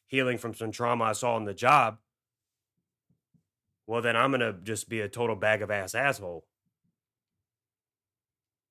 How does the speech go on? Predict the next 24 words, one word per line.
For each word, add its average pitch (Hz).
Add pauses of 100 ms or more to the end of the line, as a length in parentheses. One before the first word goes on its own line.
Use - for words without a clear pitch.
(200)
And 113
then 110 (160)
she's 135
not 120
going 117
to 107
give 120
me 107 (680)
the 110
love 117
and 107
affection 110
that 104
I 110
think 110 (400)
that 117
I 113
deserve 110
because 107
she 127
does 117
not 110
feel 101
safe 127